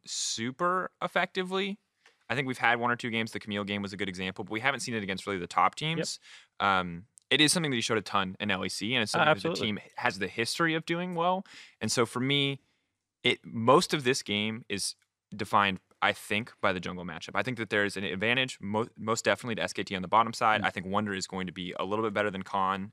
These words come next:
Speaker 1: and that can be amplified, of course,
Speaker 2: Yep.
Speaker 1: by a counter pick. I, at this point, I would claim mid is even, but I do think Clid has been performing. I'm gonna give it even. Are you ki-, if
Speaker 2: Are you
Speaker 1: Caps
Speaker 2: kidding me? Faker's nearly the best performing mid laner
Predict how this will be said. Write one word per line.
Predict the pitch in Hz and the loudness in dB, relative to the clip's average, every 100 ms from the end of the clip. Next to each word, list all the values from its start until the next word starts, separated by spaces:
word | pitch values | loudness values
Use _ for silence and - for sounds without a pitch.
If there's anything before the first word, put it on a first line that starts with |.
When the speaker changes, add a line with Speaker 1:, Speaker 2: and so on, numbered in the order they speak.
| - | -10
Speaker 1:
and | 90 90 - | -8 -8 -2
that | 95 | -2
can | - | -2
be | 92 85 | -6 -4
amplified, | 92 98 95 92 | -4 -4 -4 -6
of | 90 | -6
course, | 92 | -6
Speaker 2:
Yep. | 71 | -4
Speaker 1:
by | 90 | -4
a | |
counter | - 98 104 | -2 -2 0
pick. | 123 120 _ - - - _ | -2 -4 _ -20 -20 -20 _
I, | 113 120 | 4 6
at | 113 | 6
this | 147 160 | 4 2
point, | 165 117 | 4 6
I | 117 | 6
would | 107 | 4
claim | 123 107 95 | 0 0 2
mid | 101 107 | 2 0
is | - | -2
even, | 92 104 135 151 - _ _ | -2 -2 -2 -4 -12 _ _
but | 113 | 4
I | 104 | 4
do | 95 123 | 4 0
think | 139 110 | 0 -2
Clid | - 113 107 | 0 2 2
has | 107 | -2
been | 104 | -6
performing. | 92 101 104 95 92 110 | -6 -8 -6 -6 -2 2
I'm | 139 | 2
gonna | 139 | 2
give | 104 | -4
it | 90 | -8
even. | 87 82 - | -12 -12 -8
Are | |
you | 185 | -8
ki-, | - - | -8 -6
if | - 214 | -4 -6
Speaker 2:
Are | - | -10
you | - | -2
Speaker 1:
Caps | 233 240 202 | 2 2 2
Speaker 2:
kidding | - 185 | 0 0
me? | 208 | 0
Faker's | 196 - 220 254 330 | -4 4 4 4 2
nearly | 165 190 190 | 6 6 6
the | |
best | 147 151 156 | 6 6 6
performing | 160 165 156 151 | 4 4 6 6
mid | 123 131 | 6 6
laner | 151 156 | 6 6